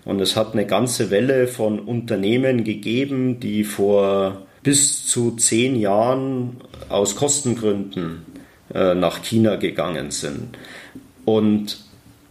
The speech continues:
für all un-, all die Unternehmen, die aus Kostengründen nach China gegangen sind und jetzt vielleicht an der Ostküste in China sitzen, ist es natürlich ein Problem, wie sich China entwickelt hat,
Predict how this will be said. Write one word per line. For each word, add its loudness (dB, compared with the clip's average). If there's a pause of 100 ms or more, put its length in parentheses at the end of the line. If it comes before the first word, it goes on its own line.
(720)
für 0
all 4
un-, -2
all 2
die -2
Unternehmen, 0
die 0
aus -2
Kostengründen 0
nach 0
China 2
gegangen -2
sind -6
und -4
jetzt 0
vielleicht 2
an 0
der 2 (280)
Ostküste -4
in -4
China 2
sitzen, -4 (220)
ist 2
es 4
natürlich 2 (260)
ein 2
Problem, 2
wie 4
sich -4
China 2
entwickelt -2
hat, -10